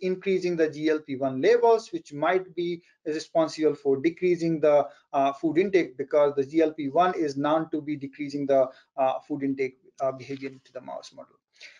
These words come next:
So the another level of the question always comes is, uh, how does the really the microbiome living in the gut lumen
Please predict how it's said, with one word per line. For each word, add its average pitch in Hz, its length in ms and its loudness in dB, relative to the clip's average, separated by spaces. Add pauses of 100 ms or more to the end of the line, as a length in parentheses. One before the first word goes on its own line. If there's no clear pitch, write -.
So 233 140 -2
the 262 200 2
another 311 320 6
level 233 360 6
of 190 140 4
the 180 100 4
question 170 380 -6
always 156 440 -2
comes 147 560 -6
is, 143 320 -4 (460)
uh, 156 300 4
how 247 380 2
does 269 320 2
the 165 200 4
really 180 320 2
the 160 100 2
microbiome 143 1040 0 (160)
living 190 380 2
in 170 120 -2
the 147 120 2
gut 151 240 0 (100)
lumen 135 540 -8